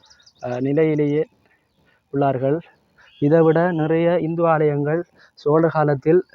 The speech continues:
இப்பிரதேசத்தில் அமைக்கப்பட்டுள்ளது. அதையும் அப்படியே தொடர்ந்து வாங்க பார்க்கலாம். பாத்தீங்கன்னா, தற்பொழுது இந்த ஆலயத்துல, அஹ், கலசத்தை காணக்கூடியதாக இல்லை. ஏனென்றால் அது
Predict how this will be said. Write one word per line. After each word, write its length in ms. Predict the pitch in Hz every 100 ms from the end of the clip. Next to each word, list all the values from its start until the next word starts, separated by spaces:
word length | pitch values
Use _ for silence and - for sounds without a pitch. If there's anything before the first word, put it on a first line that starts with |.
| -
இப்பிரதேசத்தில் 640 | 139 156 160 151 143 156 143
அமைக்கப்பட்டுள்ளது. 840 | 151 147 139 123 123 120 123 170 - - _
அதையும் 320 | 135 151 156
அப்படியே 280 | 151 143 143
தொடர்ந்து 360 | 147 147 143 139
வாங்க 220 | 139 127
பார்க்கலாம். 480 | 127 120 117 123 143 _ _ _ _ _ _ -
பாத்தீங்கன்னா, 580 | 147 147 165 160 151 165
தற்பொழுது 540 | 165 147 165 156 156
இந்த 180 | 160 147
ஆலயத்துல, 640 | 151 151 151 139 139 165 - _ _ _ _ _ _ -
அஹ், 240 | 123 135 143
கலசத்தை 560 | 151 175 165 160 147 165 - - - - -
காணக்கூடியதாக 1000 | 147 160 - 151 147 143 131 131 143 160
இல்லை. 380 | 143 151 135 - _ _ _ _ _
ஏனென்றால் 320 | 139 139 135
அது 240 | 139 151